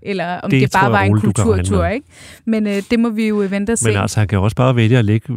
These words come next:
Speaker 2: øh, sig ved siden af mor, for der er jo plads.
Speaker 1: Det kan man sige. Øh, det var jo, øh, prins Henrik, som, øh, også ret opsigtsvækkende sag dengang. Øh, det var faktisk også her på B T, der kunne skrive den historie. Øh, jeg havde ikke været her så længe, da den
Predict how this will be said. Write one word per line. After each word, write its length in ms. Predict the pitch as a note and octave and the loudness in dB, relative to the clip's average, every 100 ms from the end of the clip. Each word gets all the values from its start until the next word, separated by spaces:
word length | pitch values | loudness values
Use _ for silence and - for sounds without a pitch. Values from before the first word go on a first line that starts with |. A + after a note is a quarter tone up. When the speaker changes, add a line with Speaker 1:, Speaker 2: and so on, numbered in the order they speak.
| A#2 | -4
Speaker 2:
øh, 220 | A#2+ G#2+ | -2 -2
sig 140 | - G#2+ | -2 -4
ved 60 | F2+ | -2
siden 240 | A#2+ A#2 | -2 0
af 60 | A2 | 0
mor, 260 | G2 A#2+ | 0 -2
for 160 | - A#2+ | -2 -2
der 120 | G#2 | 0
er 100 | F#2+ | -2
jo 60 | F#2+ | -2
plads. 400 | G2+ A#2 - - - - - _ _ - | -2 -4 -6 -16 -18 -20 -20 _ _ -12
Speaker 1:
Det 80 | D4+ | -4
kan 80 | C4 | -4
man 60 | |
sige. 420 | A3 A3+ G#3+ - | -4 -4 -6 -6
Øh, 160 | A3 G#3 B3+ | -6 -6 -6
det 80 | |
var 100 | A#3+ A3 | -4 -2
jo, 160 | G#3 | -2
øh, 200 | F#3+ F#3 - | -2 -4 -6
prins 200 | G#3 F#3+ | -8 -8
Henrik, 360 | A3+ - G#3 | -8 -8 -10
som, 360 | - A3 G#3 G3 | -10 -8 -6 -6
øh, 460 | F#3+ F#3 F#3 F#3 F#3 G#3+ - - | -6 -6 -6 -8 -8 -12 -16 -8
også 220 | G3 G3+ G3+ | -8 -6 -6
ret 140 | G3+ | -6
opsigtsvækkende 680 | - F#3+ G#3 - G#3+ G#3 G3+ | -6 -10 -12 -12 -10 -8 -8
sag 260 | - G#3 A3 | -8 -8 -8
dengang. 540 | G#3+ G#3+ G3+ G3 - | -10 -8 -8 -8 -10
Øh, 120 | G#3 F#3+ | -10 -8
det 120 | F#3 | -6
var 80 | A3+ | -4
faktisk 240 | A3+ - | -4 -4
også 200 | G3+ C4 | -6 -6
her 60 | B3 | -6
på 100 | A3+ | -6
B 80 | B3+ C4+ | -8 -10
T, 60 | C#4 C4 | -10 -10
der 60 | |
kunne 100 | A3+ | -10
skrive 220 | A3+ - B3+ | -10 -8 -8
den 160 | B3 | -8
historie. 500 | B3+ - C#4+ C4+ C4 | -10 -10 -10 -8 -8
Øh, 300 | A3+ G#3 G3+ | -6 -6 -4
jeg 140 | G#3 A3 | -4 -4
havde 120 | G#3+ | -6
ikke 120 | A3 | -6
været 160 | A3 A#3 | -6 -6
her 60 | |
så 120 | B3 | -6
længe, 300 | A3+ A3 A#3+ | -4 -4 -4
da 80 | C4 | -6
den 260 | A#3 B3 | -8 -8